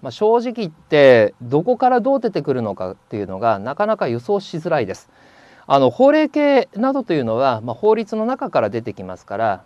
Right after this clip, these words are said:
まあ、出題されるのは当然その法律の規定の中ですよね。でも、建築設備系と言われてしまうと、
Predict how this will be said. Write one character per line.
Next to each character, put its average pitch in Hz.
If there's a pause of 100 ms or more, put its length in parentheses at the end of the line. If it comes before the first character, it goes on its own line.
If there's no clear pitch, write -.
ま 139
あ、 -
出 -
題 226
さ 226
れ 220
る 220
の 196
は 117
当 127
然 123
そ 113
の 104
法 151
律 151
の 196 (340)
規 -
定 185
の 165
中 160
で 85
す -
よ 101
ね。 151 (380)
で 180
も、 151
建 254
築 262
設 269
備 247
系 240
と -
言 214
わ 202
れ 196
て 190
し 185
ま 156
う 107
と、 117